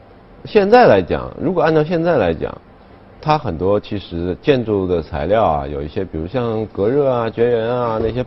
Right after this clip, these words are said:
板啊、什么那种墙板啊什么的，住宅的商用的，其实有好多是从国外进口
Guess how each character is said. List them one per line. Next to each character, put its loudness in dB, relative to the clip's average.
板 0
啊、 -2
什 -6
么 -2
那 0
种 -2
墙 -4
板 0
啊 -4
什 -8
么 -4
的， -2
住 4
宅 8
的 6
商 0
用 2
的， 0
其 -10
实 -4
有 4
好 -2
多 -2
是 -6
从 -10
国 0
外 2
进 -6
口 -12